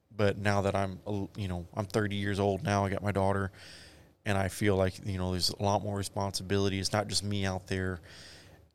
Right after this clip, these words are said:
and everything is a, is a opportunity for them to learn. And at that age, they soak in so much information. I remember, you know, when I was her age, going out with my dad, you know, learning everything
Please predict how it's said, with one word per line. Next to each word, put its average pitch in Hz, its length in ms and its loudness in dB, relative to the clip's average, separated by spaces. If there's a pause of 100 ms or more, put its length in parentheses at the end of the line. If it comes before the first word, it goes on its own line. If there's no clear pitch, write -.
(220)
and 95 520 0 (100)
everything 110 600 2
is 98 140 -2
a, 98 160 2
is 95 160 0
a 90 140 -2 (760)
opportunity 104 640 0
for 101 160 -2
them 98 200 0
to 101 80 -6
learn. 101 480 -2
And 104 240 -4
at 107 180 -2
that 104 220 4
age, 104 320 -2
they 101 100 -2
soak 107 340 4
in 101 140 -2
so - 180 4
much 98 240 -2
information. 98 560 -4
I 107 80 6
remember, 107 540 4
you 101 80 -2
know, 98 240 0
when 104 160 0
I 101 80 2
was 104 340 2
her 107 160 4
age, 95 300 0 (400)
going 110 180 6
out 107 120 6
with 101 120 -4
my 98 160 2
dad, 98 300 2
you 92 80 -4
know, 95 220 -2
learning 104 400 2
everything 92 540 -2